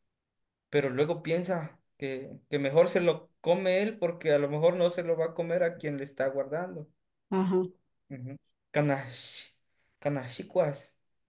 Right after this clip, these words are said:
Speaker 2: Ah, sí existe. Ajá.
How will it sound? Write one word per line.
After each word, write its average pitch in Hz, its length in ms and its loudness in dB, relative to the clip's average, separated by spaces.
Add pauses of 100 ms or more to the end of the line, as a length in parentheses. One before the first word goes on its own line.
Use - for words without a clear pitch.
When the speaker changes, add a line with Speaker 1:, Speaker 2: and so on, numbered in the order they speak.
(1120)
Speaker 2:
Ah, 165 40 -6 (460)
sí - 180 -8
existe. - 540 -10
Ajá. 185 240 2